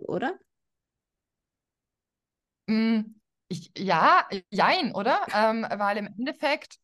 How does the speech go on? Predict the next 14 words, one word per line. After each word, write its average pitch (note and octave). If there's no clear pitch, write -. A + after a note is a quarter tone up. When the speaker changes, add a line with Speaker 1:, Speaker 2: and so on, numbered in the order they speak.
Speaker 2:
ähm, A3
das, B3
was A3
es -
braucht, A3
ist A3
ja G3+
Mut A#3
<laughs> D#4+
Speaker 1:
Mhm. A#3
Speaker 2:
für A#3
jeden B3
Einzelnen, F#3+
ne? G#3